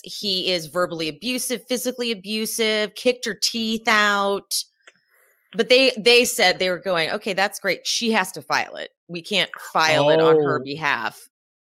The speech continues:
Speaker 1: And she's not gonna be, you don't, you can't have, like, two people, I guess, on an order of protection. So what's one or the other?
Speaker 2: Mm, okay.
Speaker 1: Mm-hmm. Yeah.
Speaker 2: Ew.
Speaker 1: So, but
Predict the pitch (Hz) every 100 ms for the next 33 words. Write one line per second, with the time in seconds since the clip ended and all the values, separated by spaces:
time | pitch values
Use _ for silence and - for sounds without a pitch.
0 | _ _ _ _ _ - 190 - 220 226
1 | 214 220 190 - 214 220 214 - 208 202
2 | 175 240 226 202 180 170 - 220 220 220
3 | 226 214 214 214 202 180 170 175 175 175
4 | 180 170 - 170 170 160 139 127 - -
5 | 156 156 180 151 147 135 110 110 101 87
6 | 131 147 151 160 156 143 120 113 127 127
7 | 139 135 113 113 123 - 180 185 180 165
8 | 165 107 - - 151 117 113 143 101 95
9 | _ - - 247 269 -